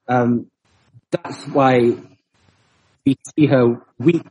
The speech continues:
for the rest of the movie. So, like, when she's preaching in the countryside, that's, that's not her, that's her, him through her.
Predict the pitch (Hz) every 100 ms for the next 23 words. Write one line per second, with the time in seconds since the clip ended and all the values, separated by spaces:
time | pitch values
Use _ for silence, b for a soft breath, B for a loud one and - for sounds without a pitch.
0 | - - - 123 120 123 - - 104 113
1 | 123 127 117 95 - _ _ _ _ _
2 | _ _ _ _ _ _ _ _ _ -
3 | - 120 117 123 120 - 123 139 127 131
4 | - - 135 - 120 107 104 101 _ -
5 | 117 113 - 120 104 - - 107 92 85
6 | - 156 151 - - - _ - - _
7 | _ _ _ _ _ _ _ _ - 160
8 | 160 - - 135 - - 147 117 110 107
9 | 117 - - - - - 135 127 - -
10 | 156 147 120 - _ _ - - 139 131
11 | 113 107 82 -